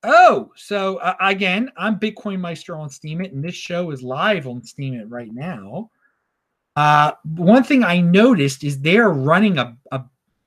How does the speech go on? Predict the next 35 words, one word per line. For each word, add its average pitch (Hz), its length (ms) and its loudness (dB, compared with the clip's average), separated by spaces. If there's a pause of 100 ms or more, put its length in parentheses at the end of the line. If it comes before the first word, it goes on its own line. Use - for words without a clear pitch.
(120)
well, 214 140 2
they've 269 140 0
got 240 240 2
banners, 139 640 0
and 139 120 -10
I've 151 140 -10
mentioned 139 320 -14
this 98 120 -20
before, - 460 -20 (560)
but 165 300 0 (100)
I 160 100 -8
guess 214 180 0
they 254 100 0
haven't 196 220 0
sold 180 440 -2
all 190 140 0
their 190 120 -2
banners 185 500 -2
yet. 220 260 -2
So 170 100 -12
there's 156 260 -10
certain 202 260 -6
banners 170 480 -4
that 143 140 -8
are 147 140 -4
Steemit 381 680 -6
banners, 104 580 -8 (400)
and 156 120 0
it 147 80 -4
says, 156 380 0 (240)
"Where 147 220 0
social 208 540 2
media 151 680 2 (240)
meets 156 340 -6
cryptocurrency, 143 1200 -2